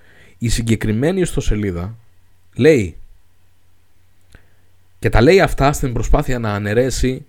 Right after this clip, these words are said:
τους παγανιστικούς θεούς της αρχαιοελληνικής θρησκείας. Λένε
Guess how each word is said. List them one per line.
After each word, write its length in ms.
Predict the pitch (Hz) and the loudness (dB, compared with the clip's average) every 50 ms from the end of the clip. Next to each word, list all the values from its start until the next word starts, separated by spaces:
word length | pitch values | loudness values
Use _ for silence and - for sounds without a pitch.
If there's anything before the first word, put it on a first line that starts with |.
| - - - - | -20 -20 -20 -8
τους 160 | - 110 - | -8 -6 0
παγανιστικούς 600 | - - 95 104 98 98 - - - - 135 135 - | 0 0 0 0 -2 -4 -4 -4 -2 -2 -2 -2 -2
θεούς 300 | - 113 117 123 117 - | -2 0 -2 -2 -2 -4
της 160 | - - - | -4 -4 -2
αρχαιοελληνικής 580 | 107 101 95 104 98 98 95 101 101 123 107 - | -2 -2 -2 -4 -4 -4 -6 -4 -4 -2 -2 -2
θρησκείας. 640 | 113 104 - - - 95 80 76 - - - - - - - _ - _ _ _ _ _ _ _ - _ _ _ _ _ - _ _ - _ _ _ - _ _ - - _ - - _ _ - - _ _ _ _ - _ _ _ - _ - - - - _ _ _ - _ _ _ _ _ _ _ _ _ _ _ _ _ _ _ _ _ _ _ | -2 -2 -2 -2 -2 -4 -4 -4 -6 -8 -8 -12 -16 -20 -20 _ -20 _ _ _ _ _ _ _ -20 _ _ _ _ _ -20 _ _ -20 _ _ _ -20 _ _ -20 -20 _ -20 -20 _ _ -20 -20 _ _ _ _ -20 _ _ _ -20 _ -20 -20 -20 -20 _ _ _ -20 _ _ _ _ _ _ _ _ _ _ _ _ _ _ _ _ _ _ _
Λένε 500 | - 113 139 180 208 185 139 135 160 151 | 0 2 4 4 4 2 0 -4 -4 -8